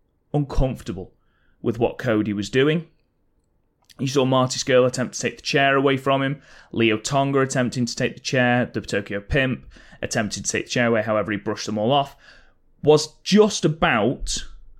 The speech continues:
to hit Kota Ibushi with the chair, obviously in disappointment for his loss at Wrestle Kingdom, when who should make the save but Kenny Omega?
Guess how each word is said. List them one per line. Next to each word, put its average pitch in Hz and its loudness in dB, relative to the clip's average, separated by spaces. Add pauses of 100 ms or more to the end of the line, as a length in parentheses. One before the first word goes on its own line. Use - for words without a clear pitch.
(140)
to 120 -2
hit 127 -4
Kota 127 0
Ibushi 117 -2
with 104 -4
the 104 -12
chair, 143 0
obviously 104 -6 (360)
in 120 -6
disappointment 117 -4
for - -6
his 101 -6
loss 110 0
at - -6
Wrestle 139 0
Kingdom, 131 0 (220)
when 120 0
who 240 8
should 226 0
make 220 2
the 202 0
save 165 2 (1000)
but - -6
Kenny 220 4
Omega? 190 4